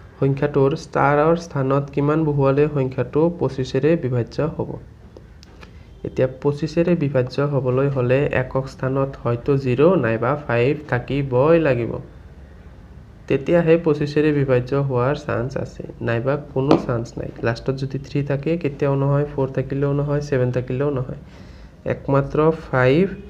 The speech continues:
আৰু জিৰ। জিৰ'টোতো অপশ্যনত নাই। কেৱল ফাইভ আছে। ফাইভটো মানে এই ষ্টাৰৰ স্থানত ফাইভ বহুৱালেহে এই সংখ্যাটো পঁচিছেৰে বিভাজ্য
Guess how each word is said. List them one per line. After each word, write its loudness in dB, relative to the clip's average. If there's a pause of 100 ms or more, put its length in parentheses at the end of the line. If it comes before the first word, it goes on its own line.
(420)
আৰু 0 (120)
জিৰ। 0 (420)
জিৰ'টোতো -2
অপশ্যনত 0
নাই। 2 (1600)
কেৱল 2 (100)
ফাইভ 2
আছে। 0 (140)
ফাইভটো 2 (540)
মানে 2 (220)
এই 6
ষ্টাৰৰ 0
স্থানত -2 (160)
ফাইভ 0 (140)
বহুৱালেহে 2 (400)
এই 0
সংখ্যাটো 0 (180)
পঁচিছেৰে -2
বিভাজ্য -2